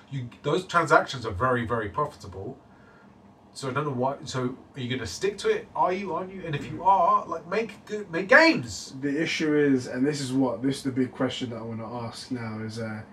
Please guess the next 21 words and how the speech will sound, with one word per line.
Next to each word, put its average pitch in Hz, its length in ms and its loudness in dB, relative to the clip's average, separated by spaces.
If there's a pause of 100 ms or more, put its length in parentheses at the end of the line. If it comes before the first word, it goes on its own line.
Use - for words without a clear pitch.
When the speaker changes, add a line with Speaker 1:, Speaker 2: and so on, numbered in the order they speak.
(1300)
Speaker 2:
is 156 180 -2
Xbox 156 440 0
just - 220 -4
gonna 139 180 4
become 127 220 4
a 123 40 2
third-party 120 480 -2
publisher? 110 500 -4 (400)
Do 143 120 0
they 147 160 6
give 127 220 2
up 135 140 0
hardware 120 460 -2
making? 113 540 -6
Do, 131 180 2
or 127 140 -2
do 120 100 -4
they 123 140 -2
continue 131 480 2
doing 110 380 -6
that? 123 280 -6